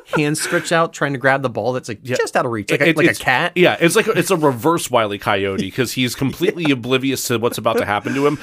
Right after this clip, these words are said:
Speaker 2: but he continuously just, like, serendipitously evades
Speaker 1: Yeah.
Speaker 2: certain death <laughs> the entire time.
Speaker 1: Uh, including a point where he gets, like, thrown through a tower, and the tower, as it's falling apart, becomes an airplane. <laughs>
Speaker 2: Yeah, it's
Speaker 1: Airplane
Speaker 2: amazing.
Speaker 1: glider.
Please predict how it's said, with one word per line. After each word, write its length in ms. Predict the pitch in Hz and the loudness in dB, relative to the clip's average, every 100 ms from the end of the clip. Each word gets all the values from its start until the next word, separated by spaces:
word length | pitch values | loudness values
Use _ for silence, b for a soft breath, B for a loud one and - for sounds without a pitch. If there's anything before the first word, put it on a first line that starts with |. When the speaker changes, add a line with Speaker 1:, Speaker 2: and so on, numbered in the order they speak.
| B | B
Speaker 2:
but 120 | - 143 | -2 -2
he 60 | |
continuously 840 | 135 147 139 - 143 147 151 151 131 | 0 -4 -2 0 0 0 -2 -2 -2
just, 400 | 123 - - 127 | -4 -6 -8 -4
like, 200 | 135 110 | -4 -4
serendipitously 960 | - 127 135 127 151 127 107 - 120 | -2 0 0 0 -2 -2 -4 -8 -6
evades 640 | 123 104 95 104 107 98 208 | -4 -4 -2 -2 -2 -2 0
Speaker 1:
Yeah. 300 | 196 202 151 | 4 4 2
Speaker 2:
certain 480 | - - 135 131 110 | 2 2 2 0 -2
death 400 | 98 - - - 170 | -2 -4 -10 -10 -6
<laughs> 40 | |
the 180 | 175 139 | 2 2
entire 400 | 131 127 113 117 | 4 2 2 0
time. 500 | 104 - - - - - _ _ B B B B - | -8 -10 -10 -4 -6 -6 _ _ B B B B -8
Speaker 1:
Uh, 200 | 120 120 | -6 -2
including 500 | 151 156 202 180 147 | -4 -2 -4 -2 -4
a 60 | |
point 340 | 127 - 135 135 | -6 -6 -6 -4
where 100 | 131 | -8
he 100 | 123 | -6
gets, 180 | 120 - | -6 -6
like, 140 | 113 | -10
thrown 340 | - 139 135 | -8 -4 -4
through 220 | 131 - 117 | -6 -6 -6
a 40 | |
tower, 520 | 113 139 120 123 123 | -4 0 2 2 -2
and 160 | 139 120 | -4 -6
the 60 | 113 | -8
tower, 360 | - 123 123 | -2 0 0
as 160 | 120 113 | 0 -2
it's 120 | 113 | -8
falling 260 | - 131 120 | -10 -8 -8
apart, 300 | 113 117 127 | -6 -6 -6
becomes 340 | - 127 117 | -8 -8 -6
an 120 | 123 - | -8 -6
airplane. 460 | 123 135 - 202 - | -4 -4 -4 -6 -4
<laughs> 40 | |
Speaker 2:
Yeah, 540 | 247 285 339 359 285 - | -2 4 6 6 4 2
it's 260 | 262 269 | 0 0
Speaker 1:
Airplane 340 | 277 262 - 330 | 0 2 6 8
Speaker 2:
amazing. 260 | 302 190 | 8 6
Speaker 1:
glider. 300 | 180 185 196 | 2 4 0